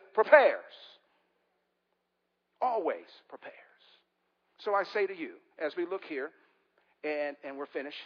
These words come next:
Ephesians chapter two, verses eight and nine. I've read this before because perhaps there's some of you that are here tonight that would say, "You know, I've never given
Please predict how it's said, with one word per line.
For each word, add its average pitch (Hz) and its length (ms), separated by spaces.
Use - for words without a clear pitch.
Ephesians 170 460
chapter 175 240
two, 156 200
verses 170 500
eight 170 240
and 151 140
nine. 110 120
I've 143 180
read 151 140
this 147 140
before 156 340
because 156 360
perhaps 151 360
there's 139 180
some 156 160
of 135 120
you 156 180
that 143 160
are 139 80
here 151 180
tonight 151 380
that 147 140
would 147 200
say, 151 140
"You 147 160
know, 165 180
I've 143 220
never 185 400
given 156 440